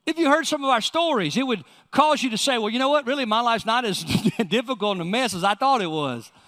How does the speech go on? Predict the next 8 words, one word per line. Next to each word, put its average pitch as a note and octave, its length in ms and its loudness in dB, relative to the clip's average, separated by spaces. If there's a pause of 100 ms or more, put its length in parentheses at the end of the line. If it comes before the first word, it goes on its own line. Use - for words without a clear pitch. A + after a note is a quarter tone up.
(920)
And G3+ 160 0
if - 260 0
God B2+ 460 -2 (680)
can F3 200 -4
rescue G#3 420 -2
us G3+ 180 -2
by C#3 220 -4
faith, - 440 -14